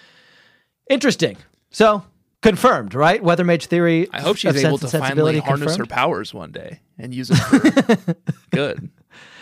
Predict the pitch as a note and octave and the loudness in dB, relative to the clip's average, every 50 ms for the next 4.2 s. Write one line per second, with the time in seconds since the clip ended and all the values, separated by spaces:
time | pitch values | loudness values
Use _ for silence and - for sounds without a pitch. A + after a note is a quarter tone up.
0 | - - - - - - D#4 D4+ - D#4 D#4+ F4 F4 D4+ - E4 D4 C#4 C4 A#3 | -20 -20 -20 -10 2 2 2 4 4 0 0 0 0 0 2 2 4 4 4 2
1 | C3+ - F3 F#3 F3+ F#3 E3 C#3 - D3+ C#3+ C#3 C3+ B2+ - - G#2 F2+ F#2 - | 2 2 2 2 2 0 -2 -2 0 2 2 2 2 0 -4 -10 -12 -12 -14 -12
2 | - A#2+ A2 - G2 F#2 - G2+ - _ _ D3 C#3+ C#3+ D3 C3 - - C#3 D3+ | -10 -10 -10 -10 -12 -16 -18 -18 -18 _ _ -4 -2 -2 -2 -4 -4 -4 0 0
3 | F3 F3+ D3+ A#2 - C#3+ C#3+ B2 C3 A#2+ - B2 B2 A#2 A#2 - - A#2+ A2+ A2 | 0 0 0 -2 -2 -2 0 0 -2 -4 -4 -4 -6 -6 -6 -6 -6 -6 -8 -8
4 | G#2+ F#2+ F#2+ F2+ | -10 -14 -20 -20